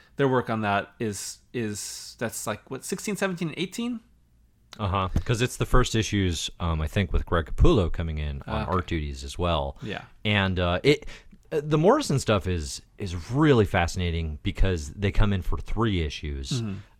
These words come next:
Speaker 2: uh, whereas, you know, everyone else just kinda comes in for a one and done thing.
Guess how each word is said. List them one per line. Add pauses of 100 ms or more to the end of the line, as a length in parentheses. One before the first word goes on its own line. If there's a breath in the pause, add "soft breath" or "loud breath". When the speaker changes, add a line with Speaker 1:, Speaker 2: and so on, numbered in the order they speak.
Speaker 2:
uh,
whereas,
you
know,
everyone
else
just
kinda
comes
in
for
a
one
and
done
thing.